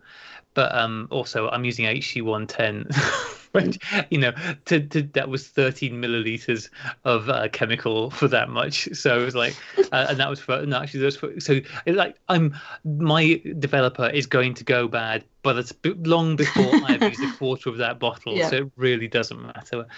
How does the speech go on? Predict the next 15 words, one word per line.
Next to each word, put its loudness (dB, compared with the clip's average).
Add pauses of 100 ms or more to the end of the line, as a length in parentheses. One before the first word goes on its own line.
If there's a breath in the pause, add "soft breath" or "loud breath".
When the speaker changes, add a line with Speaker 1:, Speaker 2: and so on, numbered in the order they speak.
(300 loud breath)
Speaker 1:
Um, -2
that's -2
not -6
an -6
issue. -6 (360 loud breath)
Speaker 2:
Can 4
I 8
ask 6
a 6
Speaker 1:
Um, 2
Speaker 2:
quick -6
question -4
about 2
the -6
foamer, 4